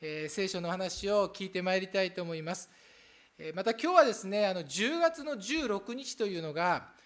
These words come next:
えー、国連でですね、世界食糧デーということになっていまして、世界食糧デーということで、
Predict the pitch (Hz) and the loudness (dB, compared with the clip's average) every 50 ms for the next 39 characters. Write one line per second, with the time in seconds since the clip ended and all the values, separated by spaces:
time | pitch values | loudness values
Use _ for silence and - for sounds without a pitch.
0 | - - - - 165 - - 196 - 269 285 302 311 320 311 330 277 220 196 - | -20 -20 -12 -12 -10 -8 -10 -10 -8 -6 -4 -4 -4 -2 -4 -4 -2 -2 -4 -4
1 | - 170 175 190 196 185 160 - - - _ _ _ _ - - - 269 294 - | -6 -4 -2 0 0 0 -2 -6 -12 -20 _ _ _ _ -12 -4 -4 -4 -4 -2
2 | 359 339 302 254 202 170 - - - 196 190 - - 294 330 359 381 381 381 277 | -2 -2 0 -2 -2 -4 -6 -6 -6 -8 -8 -6 -6 -2 0 2 2 2 4 4
3 | 240 208 185 156 143 - - 180 185 190 185 180 180 - 185 180 185 170 165 165 | 4 4 2 0 -4 -6 -10 -8 -6 -6 -8 -8 -8 -10 -12 -8 -10 -10 -8 -6
4 | 165 170 175 170 - 170 156 156 156 156 143 - - - 185 180 160 - - 262 | -6 -6 -6 -6 -8 -10 -10 -8 -8 -10 -10 -12 -8 -4 -4 -4 -4 -4 -6 -6
5 | 262 320 277 240 226 - - 208 - - 226 247 269 294 294 233 226 190 185 - | -2 0 0 0 -2 -4 -8 -10 -8 -8 -8 -6 -4 -6 -4 -4 -4 -4 -4 -6
6 | 175 170 170 170 165 170 165 - 151 139 160 196 214 190 147 - - | -10 -8 -8 -8 -10 -12 -10 -10 -10 -6 -4 0 0 0 -2 -2 -8